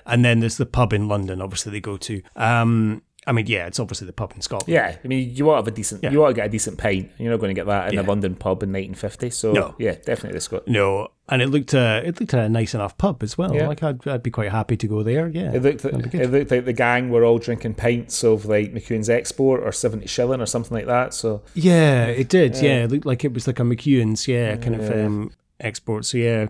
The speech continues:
Speaker 1: no, I'd, I'd be happy to go there, definitely.
Speaker 2: Okay, so, like, the next three awards, I mean, I couldn't find anything for, so I'm interesting.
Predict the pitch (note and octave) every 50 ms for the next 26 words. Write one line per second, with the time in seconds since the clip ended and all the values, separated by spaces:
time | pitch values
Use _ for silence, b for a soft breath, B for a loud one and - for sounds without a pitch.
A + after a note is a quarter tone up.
0 | - C3+ B2+ B2+ B2 A#2+ B2+ B2+ - - C3+ A#2+ A#2+ C#3+ A2+ F#2+ C3 B2+ - -
1 | A2+ - G#2+ - G#2 G2 F#2 G2 F2+ F2 F2 - G#2 G2+ F2+ - - - F#2 E2+
2 | - - - D#3+ - F3 - - F3 E3 E3+ E3+ E3+ D#3+ E3+ F#3 G#3+ - - -
3 | - - - - - - D3+ D#3 D#3 C#3+ B2+ A#2 A#2+ C3 C3 A2+ F2+ C#2 C2+ C2+
4 | - - - - - - - _ - A#2+ B2+ C3 C#3 C#3 - C3+ A#2 - A#2+ A2
5 | G#2+ G#2 G#2 G#2 G2 - - F#2+ - - G#2 F#2 F2 D#2 - - G2+ G2 G#2+ A2+
6 | A#2+ A#2 - - G2 G2 F#2+ - - - E2+ E2+ E2+ -